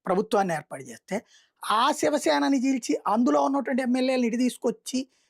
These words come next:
షిండే, శరద్ పవార్ని చీల్చుకొచ్చి అజిత్ పవార్ తీసుకొచ్చిన ఎమ్మెల్యేలతో కలిసి బీజేపీ ప్రభుత్వాన్ని ఏర్పాటు చేసింది.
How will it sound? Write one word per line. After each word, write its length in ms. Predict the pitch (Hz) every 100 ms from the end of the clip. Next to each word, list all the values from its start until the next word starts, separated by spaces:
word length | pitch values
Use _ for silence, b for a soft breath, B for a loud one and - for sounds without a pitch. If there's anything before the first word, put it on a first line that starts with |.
| -
షిండే, 480 | - 226 247 294 - _ _ _
శరద్ 380 | - 214 277 277
పవార్ని 440 | 294 294 262 269
చీల్చుకొచ్చి 640 | 269 226 - 254 - 277 - 185
అజిత్ 340 | 190 247 -
పవార్ 300 | 262 254 254 330 _ _ _ _
తీసుకొచ్చిన 440 | 302 311 320 - 277
ఎమ్మెల్యేలతో 480 | 269 269 277 254 262
కలిసి 180 | 262
బీజేపీ 360 | - 349 349 -
ప్రభుత్వాన్ని 500 | 247 269 247 262 226
ఏర్పాటు 280 | 190 196 151
చేసింది. 320 | - - -